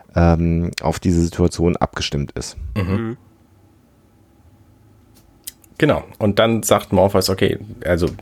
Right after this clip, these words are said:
Speaker 3: du hattest es ja schon erwähnt, Alexander, ähm, dass Neo ne-, nur einen kurzen Moment da bleiben muss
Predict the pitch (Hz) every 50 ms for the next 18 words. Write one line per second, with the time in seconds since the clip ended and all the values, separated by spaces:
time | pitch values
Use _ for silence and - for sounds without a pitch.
0 | - 98 - - 113 113 110 - 95 98 98 101 95 95 - - - - 82 78
1 | - - 87 85 85 85 87 - - - 95 92 90 - - 85 87 85 82 -
2 | - - - - - - - - - 92 87 85 87 85 85 92 92 95 - -
3 | - 98 - - 110 113 107 107 104 101 - 131 127 120 104 101 104 101 - 127
4 | 123 - 113 104 101 101 92 101 107 123 127 113 107 107 117 117 - -